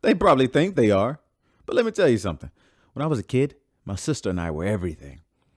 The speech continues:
She was the best pilot I knew, better than me, easy. But she wanted to go interstellar. I begged her not to, but she promised nothing would change. Well, after she got computerized, it was like she was a completely different person. She thought different,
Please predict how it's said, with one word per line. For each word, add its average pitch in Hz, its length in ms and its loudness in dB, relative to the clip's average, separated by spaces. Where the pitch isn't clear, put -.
She - 120 -12
was 107 100 -6
the 87 80 -6
best 110 340 -2
pilot 104 260 -2
I 95 80 -2
knew, 98 180 0
better 143 260 2
than 147 160 0
me, 160 100 2
easy. 110 480 -2
But 87 100 -12
she - 80 -12
wanted 98 220 -4
to - 60 -8
go 98 160 -2
interstellar. 104 540 0
I 196 180 0
begged 73 280 -8
her 78 60 -10
not 78 280 -10
to, 104 160 -4
but 135 160 -8
she - 140 -14
promised 87 360 -6
nothing 101 260 -6
would 143 100 -8
change. 196 460 -8
Well, 98 120 -2
after 90 200 -4
she 98 140 -6
got 87 220 -6
computerized, 104 640 0
it 110 40 -4
was 98 120 -6
like 98 160 -4
she - 140 -8
was 101 140 -6
a 98 40 -10
completely 107 520 -6
different 101 320 -8
person. - 400 -8
She - 140 -18
thought 143 320 0
different, - 380 -14